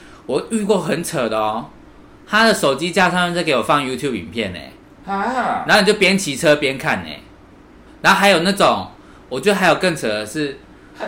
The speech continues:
Speaker 2: 这世界上有这种人？
Speaker 1: 有，我，他就是在放 YouTube 影片，根本不是导航。好，然后呢，
Speaker 2: 好惊人哦。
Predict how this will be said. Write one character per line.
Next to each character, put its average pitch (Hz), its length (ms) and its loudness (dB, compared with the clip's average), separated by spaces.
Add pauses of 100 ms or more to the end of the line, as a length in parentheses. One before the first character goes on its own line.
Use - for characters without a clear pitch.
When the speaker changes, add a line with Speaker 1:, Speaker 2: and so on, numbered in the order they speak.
Speaker 2:
这 254 140 -8
世 - 280 -8
界 247 120 -4
上 247 200 -4
有 175 80 -4
这 240 160 -10
种 214 120 -4
人？ 135 220 -4
Speaker 1:
有， 110 380 2 (360)
我， - 100 -16 (280)
他 165 140 -4
就 180 120 -4
是 170 60 -8
在 165 140 2
放 139 240 -2
YouTube 120 300 -6
影 90 160 -10
片， 110 120 -12
根 131 140 -6
本 104 140 -6
不 - 80 -16
是 95 120 -14
导 92 120 -12 (100)
航。 - 160 -18 (360)
好， 95 220 -4
然 110 120 -6
后 180 240 2
呢， 143 200 -2
Speaker 2:
好 147 60 -2
惊 185 240 -6
人 92 240 -12
哦。 98 60 -14